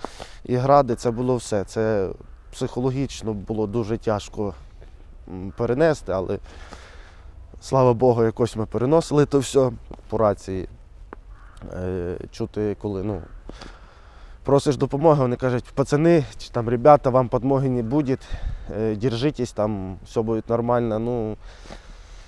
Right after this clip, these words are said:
в кольці чути такі слова, це тяжко, чесно. Це багато хлопців, психіка тако.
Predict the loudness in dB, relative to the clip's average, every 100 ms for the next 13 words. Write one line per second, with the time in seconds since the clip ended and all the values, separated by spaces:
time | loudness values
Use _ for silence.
0 | -20 -20 -16 2 4 4 4 4 2 0
1 | 2 2 0 -2 2 6 6 6 2 2
2 | 2 0 0 -4 -8 -16 -20 -20 -20 -20
3 | 2 4 4 -6 -14 -4 -4 -4 -16 -18
4 | -20 -16 2 6 8 6 4 0 0 4
5 | 8 6 6 -2 0 4 4 4 -8 -4
6 | -4 -4 -4 -4 -4 -2 -2